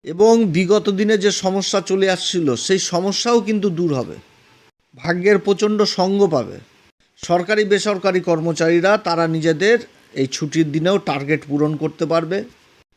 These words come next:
এবং, আহ, যারা ব্যবসার সাথে যুক্ত রয়েছেন, তারাও, তাদের আয় ইনকাম সোর্সও যথেষ্ট ভালো থাকবে।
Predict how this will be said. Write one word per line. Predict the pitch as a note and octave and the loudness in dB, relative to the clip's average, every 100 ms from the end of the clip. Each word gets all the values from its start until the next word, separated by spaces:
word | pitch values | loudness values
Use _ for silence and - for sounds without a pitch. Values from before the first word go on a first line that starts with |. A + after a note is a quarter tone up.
| _ _ _ _ | _ _ _ _
এবং, | C3+ D#3 F3 E3 D#3 C#3 | -2 2 2 2 2 2
আহ, | C3 B2 B2 | 2 0 0
যারা | C#3 D#3+ F3+ F3+ | 0 0 2 2
ব্যবসার | D3+ C3 D#3 F#3 A3 | 0 0 0 0 0
সাথে | G#3+ G#3+ G3 | -2 -2 0
যুক্ত | F3 F3+ - | 0 -4 -4
রয়েছেন, | F#3+ E3+ D#3 F3 E3 - - - | 0 0 0 -6 -8 -12 -12 -6
তারাও, | D3+ F#3 F#3+ D#3 G2+ - _ - | -2 0 0 -2 -12 -18 _ -6
তাদের | D3 F3 | -2 0
আয় | E3+ E3+ | 0 0
ইনকাম | F3 E3 F3 F3 | 0 0 -2 -2
সোর্সও | F3+ E3+ - F3 | -4 -4 -4 -2
যথেষ্ট | D#3+ D#3+ D3 D#3+ | -2 -2 -6 -6
ভালো | B2+ C3 | -4 -6
থাকবে। | A#2+ A2+ F#2 | -6 -10 -12